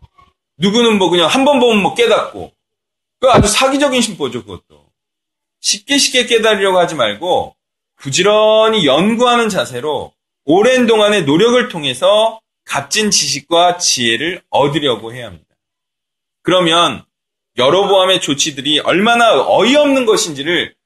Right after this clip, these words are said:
분명히 볼 줄 아는 자가 될 수가 있습니다. 주일날 예배만 딱 드리고 하던 일을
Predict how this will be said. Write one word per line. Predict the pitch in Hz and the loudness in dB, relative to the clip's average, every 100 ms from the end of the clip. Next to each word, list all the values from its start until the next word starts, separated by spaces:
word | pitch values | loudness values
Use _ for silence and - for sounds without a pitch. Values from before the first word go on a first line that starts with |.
| _ _ | _ _
분명히 | - 226 294 311 302 285 | -2 0 2 4 2 2
볼 | 165 143 | 0 -2
줄 | 185 165 | 0 0
아는 | 151 139 | -2 -2
자가 | 117 131 | -2 -2
될 | 123 92 | -4 -10
수가 | - 92 | -12 -16
있습니다. | - _ _ _ _ _ _ 1047 1047 1077 _ _ _ _ _ _ _ _ | -18 _ _ _ _ _ _ _ _ _ _ _ _ _ _ _ _ _
주일날 | - 180 202 208 190 185 120 87 - | -6 -2 0 2 2 2 0 -6 -6
예배만 | 127 151 170 175 170 | -4 -2 -2 -4 -4
딱 | 240 240 240 | -4 -4 -6
드리고 | - 190 151 156 139 85 - _ _ _ _ _ _ _ _ | -4 -4 -2 -2 -2 -4 -10 _ _ _ _ _ _ _ _
하던 | - 220 226 214 | -4 0 2 2
일을 | 196 190 190 185 180 | 2 2 0 -2 -6